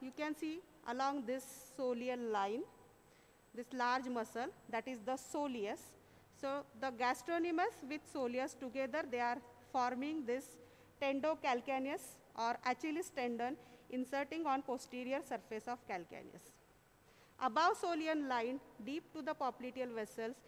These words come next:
deep to this fascia, there is the popliteus muscle.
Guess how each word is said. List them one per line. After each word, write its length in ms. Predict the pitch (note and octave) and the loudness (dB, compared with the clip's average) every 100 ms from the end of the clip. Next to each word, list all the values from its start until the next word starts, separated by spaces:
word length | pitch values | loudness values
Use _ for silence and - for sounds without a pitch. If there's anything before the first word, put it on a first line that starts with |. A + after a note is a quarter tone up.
| - - G#3+ | -20 -16 -4
deep 240 | D4 D#4+ | -4 -2
to 100 | E4+ | -4
this 180 | C#4+ D4+ - | -4 -4 -4
fascia, 380 | B3+ A#3 - A#3+ - - - | -2 -2 0 -4 -4 -12 -10
there 100 | A#3 | -2
is 120 | A#3 G#3 | -2 0
the 160 | C#4 - - - C4 | 0 0 -10 2 6
popliteus 680 | A#3 A#3+ A3+ A3+ G#3 G3+ | 6 4 -2 0 -2 -2
muscle. 300 | F3+ E3+ - | -6 -8 -10